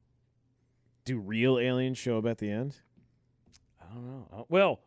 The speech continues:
Speaker 2: there's, there's the alien overlord
Speaker 1: That's
Speaker 2: that's
Speaker 1: what I mean. Yeah,
Speaker 2: basically,
Speaker 1: what's the
Speaker 2: yeah.
Speaker 1: alien overlord gonna do at the end?
Speaker 2: Well, I think this is almost by his direction, right?
Speaker 1: Right,
Speaker 2: Like,
Speaker 1: or is
Speaker 2: the
Speaker 1: he
Speaker 2: world
Speaker 1: just gonna
Speaker 2: governments have to do this in order for the alien to agree not to just destroy the world.
Speaker 1: Mm.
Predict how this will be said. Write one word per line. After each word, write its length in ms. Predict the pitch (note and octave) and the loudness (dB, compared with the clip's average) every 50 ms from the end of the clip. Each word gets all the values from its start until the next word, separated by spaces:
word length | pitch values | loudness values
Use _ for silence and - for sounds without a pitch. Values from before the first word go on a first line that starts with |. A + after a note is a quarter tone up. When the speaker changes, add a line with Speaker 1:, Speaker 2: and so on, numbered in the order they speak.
| _ - | _ -6
Speaker 2:
there's, 300 | B2 D3 C#3+ B2 A2+ - - | -2 -2 -2 -2 -4 -10 -6
there's 320 | A#2+ C#3+ C#3+ C3+ B2+ G#2 | -4 -2 -2 -2 -2 -4
the 180 | A2 C3 B2+ C3 | -6 -4 -2 0
alien 320 | C#3 C#3 C3+ C3 A#2+ A2+ | 0 0 -2 -4 -4 -4
overlord 520 | A#2 C3 D3 C3+ B2 A#2 A2+ G#2+ G2+ G2 A2+ | -2 -2 -2 -4 -4 -6 -8 -8 -6 -4 -2
Speaker 1:
That's 160 | D3 C#3+ - | -2 0 2
Speaker 2:
that's 80 | D3+ C#3 | 2 2
Speaker 1:
what 60 | B2+ | 4
I 40 | A#2+ | 2
mean. 180 | A#2 A#2+ A#2 A2+ A#2+ | 2 0 -2 0 2
Yeah, 120 | C3+ C#3+ | 2 2
Speaker 2:
basically, 100 | C3+ A#2+ | 4 4
Speaker 1:
what's 160 | B2+ C#3+ - | 2 0 0
the 100 | - D3+ | 0 2
Speaker 2:
yeah. 100 | B2+ B2+ | 2 4
Speaker 1:
alien 260 | D3 C#3 B2+ A#2+ A#2 | 4 4 2 2 2
overlord 460 | B2 D3 D#3+ C#3 B2+ A#2 A2+ G#2+ G2+ F2 | 2 2 4 4 2 0 0 -2 -2 -4
gonna 180 | A2 G#2 G2+ | -4 -4 -4
do 180 | F#2+ G2 G#2+ G#2 | -4 -4 -2 -2
at 120 | G2 - | -4 -4
the 120 | - F#2+ F#2 | -6 -8 -8
end? 280 | G2+ A2 G2 D#2+ C#2+ - _ _ _ _ _ _ | -8 -8 -8 -12 -14 -20 _ _ _ _ _ _
Speaker 2:
Well, 140 | - D3 D3+ | 0 2 2
I 60 | D3+ | 2
think 240 | C3 E3+ F3 E3+ D#3 | 2 2 0 0 0
this 180 | D3 D#3 D3 - | -2 -6 -4 -4
is 160 | D#3 C3 C3+ | -4 0 0
almost 320 | D3+ C#3+ C#3 C3 B2+ - - | 0 0 0 -2 -2 -2 -2
by 180 | C#3+ C3 A#2+ | -2 -2 0
his 220 | A2+ C3 C3+ B2 G#2+ | 0 0 -2 -2 -2
direction, 540 | - B2+ A#2 A2+ A#2+ C3 C3+ - - A2+ F#2 | -4 -6 -6 -4 -4 -4 -4 -6 -8 -10 -6
right? 320 | B2+ B2 B2+ C3+ C#3 C3 A#2 | -2 2 4 6 6 6 4
Speaker 1:
Right, 80 | G2+ | 4
Speaker 2:
Like, 80 | A#2+ A#2+ | 2 2
Speaker 1:
or 100 | A#2+ B2 | 4 4
is 80 | B2 - | 4 4
Speaker 2:
the 60 | C#3 | 4
Speaker 1:
he 20 | C#3 | 4
Speaker 2:
world 60 | C#3 | 4
Speaker 1:
just 80 | C3+ C#3+ | 6 6
gonna 80 | D3 | 6
Speaker 2:
governments 220 | D3+ D3 C#3 B2 - | 4 4 4 0 -2
have 280 | - C#3 C#3+ C3 - - | 0 0 0 0 0 -4
to 80 | C3 | -10
do 220 | A#2+ A2 C3 C#3+ D3 | -6 -4 -2 -2 -2
this 280 | C3+ C3 B2 A2+ - | -2 -4 -4 -6 -6
in 100 | B2 B2 | -6 -4
order 220 | B2+ C3 B2+ B2 A#2+ | -2 -2 -2 -4 -4
for 160 | - - C3 | -6 -8 -8
the 280 | A#2+ A#2 A#2 A2+ A#2 A2+ A#2+ | -8 -6 -6 -6 -6 -4 -2
alien 240 | B2+ B2 B2 B2+ A#2+ | -2 -2 0 -2 -4
to 260 | - B2 A#2+ A2+ A#2 - | -4 -4 -6 -6 -6 -8
agree 460 | A2+ A2 G#2+ A2+ A#2 B2 B2 A#2+ A#2+ | -10 -10 -8 -6 -4 -4 -2 -2 -2
not 240 | A#2 A2+ A2+ A#2 G#2+ | -4 -4 -4 -6 -6
to 100 | - A#2 A2 | -8 -10 -12
just 260 | G2 G#2+ G#2+ - - | -10 -12 -14 -14 -12
destroy 360 | A2+ A2 - - B2+ A#2 G#2+ | -14 -14 -12 -10 -8 -8 -8
the 100 | G#2 G2+ | -8 -8
world. 420 | G2 A2 A#2 A2+ G#2+ F#2 E2 D#2+ - | -6 -6 -4 -4 -6 -8 -10 -14 -14
Speaker 1:
Mm. 360 | - G#2 G#2 G#2 G2+ F#2 E2 | -12 -10 -10 -10 -10 -12 -14